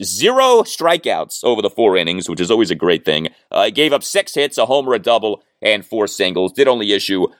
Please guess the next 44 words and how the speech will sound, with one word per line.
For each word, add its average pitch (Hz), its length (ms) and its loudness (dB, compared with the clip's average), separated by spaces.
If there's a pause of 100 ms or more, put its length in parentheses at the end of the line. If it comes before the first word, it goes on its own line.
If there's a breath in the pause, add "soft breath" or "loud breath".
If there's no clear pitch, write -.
(140 soft breath)
one 98 340 0
walk. 92 460 2
Uh, 90 200 4
but 95 120 -4
this - 160 -2
was 123 80 -8
not 180 180 0
an 151 60 -2
outing 139 320 0
in 113 60 -10
which, 117 140 -6
like, 110 160 0
Harvey 123 240 4
was 98 160 -6
good 131 140 2
initially 113 500 0
and 90 120 -4
then 90 100 -4
bad, 120 380 2
or 101 40 -4
was 85 140 -12
bad 110 220 2
initially 101 500 -2
and 85 100 -4
then 90 120 -2
was 80 120 -8
good. 120 300 4
Harvey 101 300 4
had 85 120 -2
kind 107 160 -2
of 92 40 -6
been 80 120 -4
doing 104 200 0
that 98 180 2
recently. 92 560 -2 (180 soft breath)
Uh, 82 160 2
Harvey 131 280 2
on 113 120 0
Wednesday 113 240 -4
night 110 200 -2
gave 101 160 -6
up 95 100 -8
a 90 60 -4
run 104 360 0